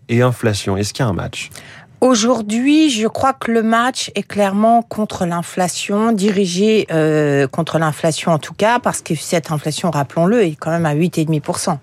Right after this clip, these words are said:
Speaker 2: aujourd'hui, hein.
Speaker 1: Mm.
Speaker 2: Le niveau d'inflation a doublé en douze mois, donc, euh, c'est considérable, ça va vite. On sait qu'elle est en partie liée au choc extérieur, donc, euh, hausse du prix des matières premières, et cetera, contre lesquelles les hausses de taux d'intérêt auront du mal,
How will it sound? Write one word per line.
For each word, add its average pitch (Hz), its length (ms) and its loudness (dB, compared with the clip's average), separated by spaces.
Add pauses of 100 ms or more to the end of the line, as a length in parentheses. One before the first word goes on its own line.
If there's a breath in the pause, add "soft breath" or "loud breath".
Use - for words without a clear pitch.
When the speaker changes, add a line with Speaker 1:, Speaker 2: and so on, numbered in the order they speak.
Speaker 2:
aujourd'hui, 139 480 -2
hein. 95 60 2
Speaker 1:
Mm. - 380 -8
Speaker 2:
Le 143 40 4
niveau 190 260 4
d'inflation 180 400 0
a 175 100 4
doublé 170 380 2
en 170 100 0
douze 160 200 -2
mois, 131 240 -2
donc, - 400 -8
euh, 139 160 -4
c'est - 160 -6
considérable, 147 640 0
ça - 140 0
va 135 140 2
vite. 165 360 -2 (440 loud breath)
On 165 100 2
sait 254 260 2
qu'elle 180 320 0
est 180 280 2
en 214 100 4
partie 220 420 -2
liée 196 400 2
au 160 60 -4
choc - 380 -2
extérieur, 254 580 2 (200)
donc, 151 340 -6
euh, - 160 -4
hausse 143 180 -4
du - 80 -8
prix - 180 -8
des 117 140 -4
matières 110 280 -6
premières, 151 320 0
et 139 60 0
cetera, 190 440 0 (360 loud breath)
contre 185 300 2
lesquelles 185 380 2
les 160 100 2
hausses 165 220 0
de 165 100 0
taux 165 160 -2
d'intérêt 151 640 0 (320 loud breath)
auront 143 220 0
du 139 180 0
mal, 233 400 0